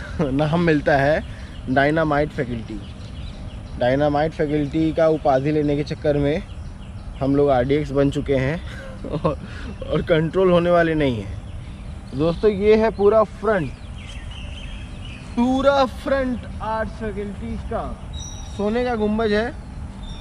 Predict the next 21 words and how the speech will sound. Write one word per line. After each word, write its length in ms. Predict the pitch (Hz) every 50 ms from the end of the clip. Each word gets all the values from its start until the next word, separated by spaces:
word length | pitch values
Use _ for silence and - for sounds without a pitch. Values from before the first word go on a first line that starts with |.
| - - -
एकदम 200 | 165 180 214 220
ऊपर 220 | 208 190 185 226 202
जो 420 | 208 202 190 185 180 185 185 175
गुंबज 320 | 160 160 175 180 185 196 175
है 180 | 180 180 202 233 - - - - -
सोने 280 | - 175 180 190 202
का 120 | 185 190 180
है, 220 | 175 160 170 202 233 - - - - - - - - - - - - - - - - - - - - - - - -
पीला 260 | 156 151 156 185 185
कलर 200 | 175 185 185 185
का 120 | 175 180 180
नहीं 180 | 170 180 185
दिख 120 | 180 175 170
रहा 120 | 180 175 170
होगा 180 | 170 175 180
तो 80 | 170 175
मैं 60 | 170
आपको 220 | 165 160 147 170 170
बता 220 | 165 156 165 160
दूं। 180 | 156 156 160 208 262 - - - - - - - - - - - - - - - -
और 500 | 139 147 147 151 151 147 151 156 156